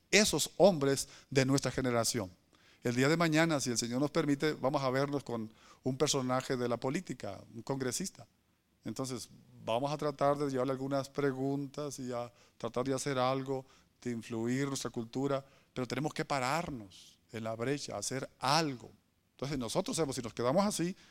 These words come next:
si no asistimos, si no vamos cuando somos llamados, entonces Dios no nos va a usar. Amén. Entonces, vamos a ver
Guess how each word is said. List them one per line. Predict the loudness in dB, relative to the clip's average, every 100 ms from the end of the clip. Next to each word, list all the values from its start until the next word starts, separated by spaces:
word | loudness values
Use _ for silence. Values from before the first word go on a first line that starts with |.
| _ _
si | -4
no | -2
asistimos, | -2 -2 -2 -2
si | -2
no | 2
vamos | 4 6 4
cuando | 0 -2
somos | -2 0
llamados, | 2 2 2 0 -4 -12 _ _ _ -10
entonces | -6 -2 0
Dios | 0 -4
no | -4 -4
nos | -4
va | -6
a |
usar. | -6 -8 -8 -12 _ _ _ _ _ _ _ _ _ _ _
Amén. | -8 -8 -8 _ _ _ -20 -8 -6
Entonces, | -2 0 0
vamos | 0 0 0
a | 2
ver | 2 2